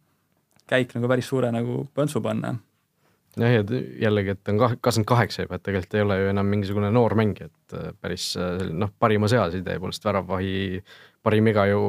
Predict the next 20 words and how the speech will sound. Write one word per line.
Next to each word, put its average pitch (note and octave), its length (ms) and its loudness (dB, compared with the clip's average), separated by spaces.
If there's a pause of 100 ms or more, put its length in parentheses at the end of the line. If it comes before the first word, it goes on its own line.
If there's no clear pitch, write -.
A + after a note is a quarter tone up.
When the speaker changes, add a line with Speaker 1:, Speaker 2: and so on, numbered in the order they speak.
Speaker 2:
noh, G2 220 -4
selles G#2+ 260 0
eas G2+ 160 0
peakski - 320 0
hakkama, G2 400 -4
et, - 220 -20
Speaker 1:
Mhm. A#2+ 220 -6 (360)
Speaker 2:
et, - 240 -14
äh, F2+ 320 -2
et - 140 -8
noh, A2+ 160 2 (260)
igatahes B2 340 4
on B2+ 120 6
huvitav B2 260 2
näha, A2+ 160 4
mis, - 140 -8 (240)
mis G#2+ 160 -6
ta - 80 -12
selle G#2+ 200 0
saab. G#2+ 280 0